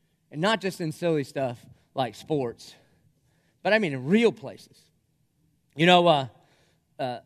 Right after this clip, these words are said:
last week I said that, or Pastor Stone told us that this week we were gonna let you know, um, where we were at on the Before All Things initiative, right? And so, um, you guys wanna hear how we did?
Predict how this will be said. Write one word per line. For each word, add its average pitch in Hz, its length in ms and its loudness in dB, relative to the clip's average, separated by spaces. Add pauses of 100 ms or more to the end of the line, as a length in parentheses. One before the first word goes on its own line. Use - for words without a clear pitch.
last 175 320 4
week 180 180 2
I 165 60 2
said 170 320 0
that, 143 260 -6
or 135 220 -6 (140)
Pastor 147 240 -4
Stone 160 280 -2
told 151 200 -2
us 131 100 -12
that 156 140 -8
this 208 220 6
week 160 240 -2
we 156 80 -2
were 160 120 0
gonna 151 200 -2
let 156 180 0
you 156 100 -2
know, 160 400 0 (300)
um, 139 300 -2
where 170 220 8
we 165 100 4
were 156 60 2
at 160 340 6
on 143 300 -4
the 151 60 -14
Before 156 280 0
All 151 200 6
Things 151 460 -2
initiative, 131 480 -8
right? 170 280 0 (580)
And 165 140 -4
so, 170 300 2
um, 143 340 0
you 160 60 -2
guys 170 180 2
wanna 170 160 0
hear 175 340 2
how 180 160 2
we 165 80 0
did? 208 280 2